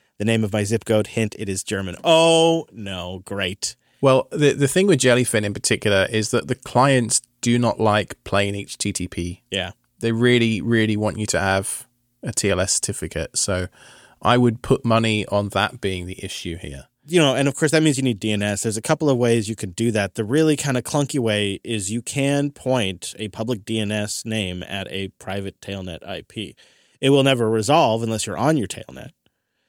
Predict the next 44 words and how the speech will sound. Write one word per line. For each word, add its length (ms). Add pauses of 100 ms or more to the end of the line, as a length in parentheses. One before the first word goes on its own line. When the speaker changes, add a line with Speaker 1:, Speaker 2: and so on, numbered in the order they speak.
(160)
Speaker 1:
But 180
if 80
something's 340
checking 320
its 180
name, 440 (480)
um, 340
well, 220
that 160
might 160
work. 320 (180)
All 80
right, 160
so 80
you, 160
so 140
you 60
gave 140
me 180
your 360
zip 260
code 280
here. 460
<laughs> 40 (460)
It's 240
funny. 300 (540)
"According 400
to 100
Google, 580 (140)
it 140
does 200
not 160
exist 360
in 80
Germany. 420
You 160
gave 220
me 80
the 100
zip 220
code 260
for 100
Bourne, 380
Texas." 600